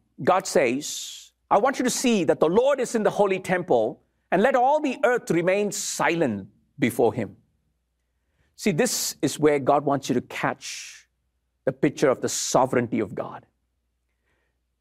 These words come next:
Habakkuk is wondering, "Lord, why would you raise the Chaldeans to crush Judah? What would you do to the Chaldeans?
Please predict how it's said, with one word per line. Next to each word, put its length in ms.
Habakkuk 480
is 160
wondering, 440
"Lord, 340
why 140
would 200
you 160
raise 340
the 100
Chaldeans 960
to 80
crush 440
Judah? 460
What 200
would 160
you 80
do 180
to 120
the 80
Chaldeans? 800